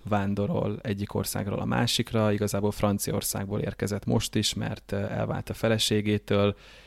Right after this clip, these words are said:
és mivel, hogy nem jön az ihlet, nem megy sem erre az élete, ezért igazából csak így fújja a szél, mint egy ördög szekeret, és, ö,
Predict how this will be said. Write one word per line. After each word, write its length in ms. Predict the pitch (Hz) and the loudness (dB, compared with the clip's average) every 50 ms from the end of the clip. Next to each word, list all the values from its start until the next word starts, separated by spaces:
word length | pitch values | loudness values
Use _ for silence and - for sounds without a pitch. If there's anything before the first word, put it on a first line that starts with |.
| - - - - | -20 -20 -12 -4
és 240 | - 107 104 - | -2 0 0 2
mivel, 160 | - 110 110 107 | 4 4 4 4
hogy 120 | 107 110 | 6 6
nem 200 | 113 117 113 110 | 6 6 6 4
jön 100 | 104 101 | 4 4
az 160 | 101 101 - | 2 0 0
ihlet, 520 | 123 120 - - 123 113 107 104 - - - | 0 0 0 2 2 2 2 2 -2 -6 -6
nem 180 | - - 107 104 | -2 0 2 4
megy 160 | 104 101 98 | 4 2 2
sem 220 | - - - 104 101 | 0 0 0 0 0
erre 180 | 98 98 101 | 0 -2 -4
az 180 | - 101 104 - | -4 -6 -4 -2
élete, 540 | 110 120 120 113 110 - - 110 104 104 - - - - - - - - - - | 0 2 2 2 0 0 2 2 2 2 0 -4 -16 -20 -20 -20 -20 -20 -12 -6
ezért 340 | - 104 98 110 104 - - | -4 0 2 2 0 0 0
igazából 500 | 107 92 104 - 104 101 101 101 101 101 | 0 0 0 2 2 2 2 4 2 2
csak 260 | - - 101 - - | 2 0 -2 -2 -4
így 120 | 110 101 | -6 -4
fújja 340 | - - - - - - 92 | -4 -6 -4 -2 -2 -2 -2
a 60 | 101 | -2
szél, 260 | 101 - - 98 92 | -2 -4 -4 -4 -4
mint 200 | 95 101 - - | -4 -4 -4 -2
egy 120 | - 98 104 | -2 -2 0
ördög 300 | 101 101 98 - 104 - | 0 0 0 -2 -4 -4
szekeret, 480 | - - 107 - - 113 110 107 - - | -2 -2 -2 0 0 0 0 0 0 -2
és, 260 | 110 101 - - - | -2 0 0 0 0
ö, 380 | 107 101 104 101 98 101 101 | 0 0 0 0 0 0 0